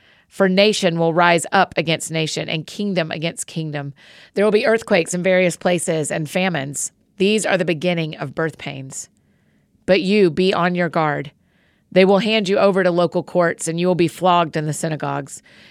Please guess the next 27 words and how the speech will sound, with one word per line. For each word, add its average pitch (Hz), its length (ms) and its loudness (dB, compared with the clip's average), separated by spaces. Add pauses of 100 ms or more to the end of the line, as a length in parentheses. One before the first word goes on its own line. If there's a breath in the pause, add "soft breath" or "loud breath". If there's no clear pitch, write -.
You 185 100 2
will 196 100 6
stand 220 400 2
before 202 300 2
governors 175 540 0
and 165 180 -4
kings 180 420 -2
because 160 300 -4
of 147 140 -6
me, 147 280 -8 (460 soft breath)
as 160 140 0
a 180 40 4
witness 160 380 -2
to 139 100 -8
them. 139 300 -8 (560 soft breath)
And 190 140 2
it 208 80 6
is 190 160 2
necessary 185 680 0
that 165 120 0
the 175 80 -2
gospel 180 400 0
be 175 140 0
preached 180 420 -2
to 180 80 -2
all 180 220 2
nations. 147 600 -4